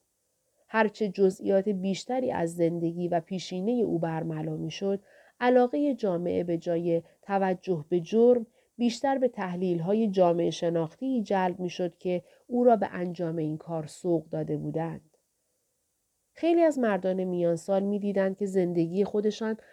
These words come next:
تفاوت چندانی با او ندارد و مایوس می‌شدند.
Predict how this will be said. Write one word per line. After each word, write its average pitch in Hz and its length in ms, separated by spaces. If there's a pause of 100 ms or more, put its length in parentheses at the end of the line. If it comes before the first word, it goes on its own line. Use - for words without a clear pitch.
(140)
تفاوت 185 600
چندانی 160 640
با 160 120
او 185 200
ندارد 226 580
و 156 180
مایوس 180 580
می‌شدند. - 500